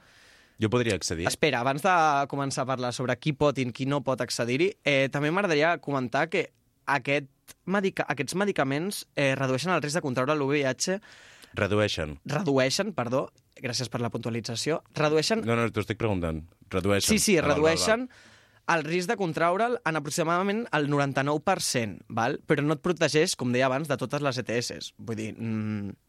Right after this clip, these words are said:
Speaker 1: Val.
Speaker 2: val?
Speaker 1: Val, vull dir que, que seria interessant seguir protegint-te si tens
Speaker 2: No,
Speaker 1: relacions
Speaker 2: no.
Speaker 1: sexuals esporàdiques.
Speaker 2: Sí,
Speaker 1: Tot,
Speaker 2: evidentment.
Speaker 1: tot i prendre
Speaker 2: Sempre,
Speaker 1: prep.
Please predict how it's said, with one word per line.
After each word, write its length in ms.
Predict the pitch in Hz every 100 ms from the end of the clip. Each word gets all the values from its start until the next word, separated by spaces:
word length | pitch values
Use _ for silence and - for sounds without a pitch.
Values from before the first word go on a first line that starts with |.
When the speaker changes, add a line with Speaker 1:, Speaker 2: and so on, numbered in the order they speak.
| _ 95
Speaker 1:
Val. 320 | 87 71 67 67 _ -
Speaker 2:
val? 280 | 110 123 - _ -
Speaker 1:
Val, 160 | 78
vull 120 | 92 98
dir 140 | 87 - - -
que, 220 | 95 80
que 140 | - 101
seria 200 | 98 113
interessant 460 | 120 117 110 117
seguir 180 | 113 101
protegint-te 640 | 104 98 92 104 110 120 123
si 120 | 98
tens 240 | 98 101
Speaker 2:
No, 80 | 101
Speaker 1:
relacions 260 | 135 170 147
Speaker 2:
no. 60 |
Speaker 1:
sexuals 360 | 113 - 98 98
esporàdiques. 800 | 104 92 92 87 80 73 69 - - -
Speaker 2:
Sí, 320 | - 147 113 - _ -
Speaker 1:
Tot, 120 | 120
Speaker 2:
evidentment. 340 | 117 113 113
Speaker 1:
tot 100 | 107
i 60 | 101
prendre 240 | 98 92 92
Speaker 2:
Sempre, 260 | 165 92
Speaker 1:
prep. 200 | 87 104